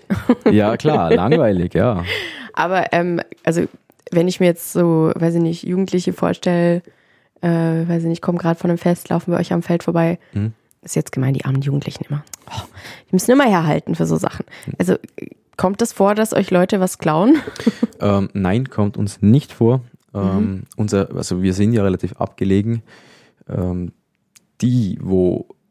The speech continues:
Speaker 2: vom Fest nach Hause laufen, an unserem Feld vorbei, die kennen wir alle, weil
Speaker 1: Mhm.
Speaker 2: sonst verirrt sich hier niemand. <laughs>
Speaker 1: Das ist von Vorteil.
Speaker 2: Ja. Äh, ist auch ein Infobrett angeschlagen, was denn das für ein Feld ist.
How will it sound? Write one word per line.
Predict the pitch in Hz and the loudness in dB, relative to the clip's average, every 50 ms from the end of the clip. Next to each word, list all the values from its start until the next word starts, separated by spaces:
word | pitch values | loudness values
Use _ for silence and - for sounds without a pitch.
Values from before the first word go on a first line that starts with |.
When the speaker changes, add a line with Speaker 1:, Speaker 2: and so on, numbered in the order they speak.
| _ _ _ _ _ | _ _ _ _ _
Speaker 2:
vom | _ - 90 92 | _ -8 -6 -4
Fest | 92 - 95 107 - - | -2 0 0 0 0 -2
nach | 95 92 - - | -4 -4 -2 0
Hause | 104 110 107 101 | 0 2 2 2
laufen, | 90 87 92 - - - 87 - | 2 2 0 -2 -4 -8 -8 -8
an | - - 92 95 | -8 -6 -4 0
unserem | 117 143 139 117 95 90 | 0 0 0 0 -2 -2
Feld | - 95 104 - | -2 -2 -2 -2
vorbei, | - 98 - 90 92 98 101 - | -4 -4 -2 -2 0 0 -2 -2
die | - 98 | -4 -6
kennen | - - 104 92 90 87 | -6 -2 -2 -2 0 -2
wir | 85 - - | -2 -2 0
alle, | 87 92 113 127 139 - - | 0 2 2 2 0 -2 -6
weil | - 87 90 90 | -6 -2 -2 0
Speaker 1:
Mhm. | 90 | 0
Speaker 2:
sonst | 87 107 107 107 - | 2 0 0 -2 -2
verirrt | - - - 101 104 | -2 -2 -2 -2 -2
sich | - - 131 - | -2 -4 -4 -2
hier | - 139 | -2 0
niemand. | 135 139 135 139 151 135 143 139 - 104 | 0 2 2 2 2 2 0 -2 -4 -6
<laughs> | - - 339 - 359 - - 359 - - - - - _ _ _ _ | -4 -2 0 0 0 0 0 -2 0 -2 -4 -4 -6 _ _ _ _
Speaker 1:
Das | - 190 196 | 0 0 0
ist | - - | 0 -2
von | 175 170 170 | -2 -2 0
Vorteil. | 170 - 156 151 - - 147 156 147 - - 98 | 0 0 -2 0 0 0 -2 -2 -4 -4 -2 0
Speaker 2:
Ja. | 95 95 - - _ - - _ _ - - _ - - | 0 0 0 -2 _ -20 -20 _ _ -20 -20 _ -6 -2
Äh, | 95 95 92 90 85 - - | 0 0 0 0 -2 -2 -4
ist | 101 - - | -4 -2 -2
auch | 92 - - | -2 -2 -2
ein | 85 - | -6 -6
Infobrett | 107 113 120 - 98 - - 98 92 - - | -4 -6 -4 -4 -4 -2 -2 -4 -4 -2 -2
angeschlagen, | 101 95 95 92 - - 92 85 85 87 85 90 | -2 -2 -2 -2 -4 -4 -4 -4 -4 -4 -6 -6
was | 90 87 - - | -6 -8 -8 -8
denn | 95 92 85 | -8 -8 -8
das | - - - - - | -8 -10 -12 -14 -12
für | - 87 - - | -8 -8 -8 -8
ein | - - 98 87 - _ | -8 -10 -12 -12 -16 _
Feld | _ - 92 87 87 85 - - _ _ _ _ _ _ _ _ - - _ | _ -6 -4 -2 -2 -2 -4 -8 _ _ _ _ _ _ _ _ -20 -12 _
ist. | - 165 170 - - - - - | -2 -2 -2 -2 -4 -12 -16 -20